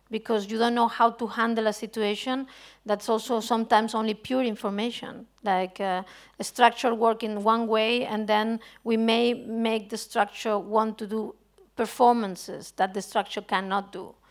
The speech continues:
And then people are there to sustain the structure, and then you are there to question it. And then all of a sudden we are completely polarized into that cliche of people sustaining something that actually they don't actually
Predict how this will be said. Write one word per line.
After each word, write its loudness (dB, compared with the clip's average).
And -4
then -2
people -2
are 2
there 2
to -14
sustain -4
the -6
structure, -14
and -8
then -4
you 0
are 6
there -2
to -14
question -4
it. -18
And -2
then 2
all 0
of -6
a -4
sudden -2
we 0
are 0
completely -4
polarized 2
into -8
that -4
cliche -6
of -6
people -4
sustaining -6
something -2
that -2
actually -2
they -4
don't -2
actually -10